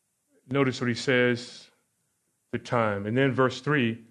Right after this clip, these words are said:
"The time already past is sufficient." It's just plain language here. He's saying to the churches of Asia Minor, "You had a period of time to live in the world, to live apart from God.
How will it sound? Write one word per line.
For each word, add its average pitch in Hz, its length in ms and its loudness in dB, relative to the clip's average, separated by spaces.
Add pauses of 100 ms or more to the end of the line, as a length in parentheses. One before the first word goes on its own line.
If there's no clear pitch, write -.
(500)
"The 120 80 -2
time 139 520 2
already 131 420 4
past 127 440 0
is 120 100 -4
sufficient." 117 680 -4 (1800)
It's 160 240 -4
just 226 260 0
plain 127 300 4
language 117 380 2
here. 120 140 2
He's 120 140 0
saying 139 240 0 (480)
to 160 100 2
the 131 100 4
churches - 1300 -2
of 135 240 4
Asia 151 300 2
Minor, 131 480 4 (640)
"You 143 200 0
had 180 280 6
a 160 60 4
period 156 320 2
of 131 80 -6
time 156 260 2
to 123 80 4
live 127 260 4
in 131 120 2
the 127 80 2
world, 120 440 2
to 135 80 0
live 127 220 4
apart 123 360 2
from 117 180 -4
God. 107 420 0